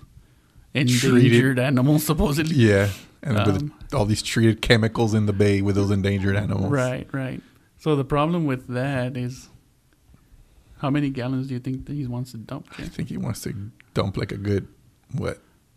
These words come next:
Speaker 1: thousand gallons?
Speaker 2: Two hundred thousand gallons.
Speaker 1: Oh, my God. This guy.
Speaker 2: They're saying that it'll affect the salinity, salt,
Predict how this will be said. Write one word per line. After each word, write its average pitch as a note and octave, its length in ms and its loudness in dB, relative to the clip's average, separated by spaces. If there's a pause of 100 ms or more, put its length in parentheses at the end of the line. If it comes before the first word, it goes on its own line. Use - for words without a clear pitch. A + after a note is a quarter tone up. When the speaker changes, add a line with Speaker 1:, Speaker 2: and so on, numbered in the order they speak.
Speaker 1:
thousand G2+ 340 -2
gallons? A2 720 0
Speaker 2:
Two A3+ 180 -2
hundred F#3 480 -4
thousand A2 480 -8
gallons. - 260 -14 (160)
Speaker 1:
Oh, - 140 -8
my - 180 -8
God. - 360 -12 (720)
This - 180 -12
guy. - 220 -10 (280)
Speaker 2:
They're D3+ 120 -4
saying D#3+ 360 2
that C3 120 0
it'll C3 240 0
affect C3+ 360 -8
the C#3+ 80 -4
salinity, C3 840 -8
salt, B2+ 340 -12